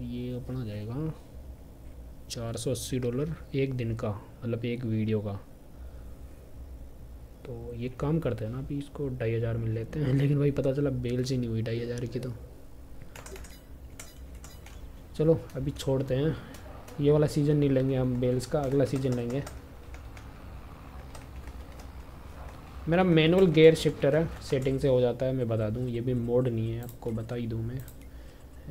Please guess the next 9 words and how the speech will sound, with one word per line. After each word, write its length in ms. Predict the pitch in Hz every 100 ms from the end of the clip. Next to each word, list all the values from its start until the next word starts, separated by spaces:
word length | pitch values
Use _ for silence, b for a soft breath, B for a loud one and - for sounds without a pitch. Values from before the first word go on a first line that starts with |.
| 123
यहाँ 260 | 120 113 117
से 180 | 113 123
है 100 | 113
ना 160 | 135
manual, 560 | 135 117 117 117 120 117
manual 480 | 110 113 117 131 135
कहाँ 260 | 123 113
है 180 | 110 113
ये? 120 | 131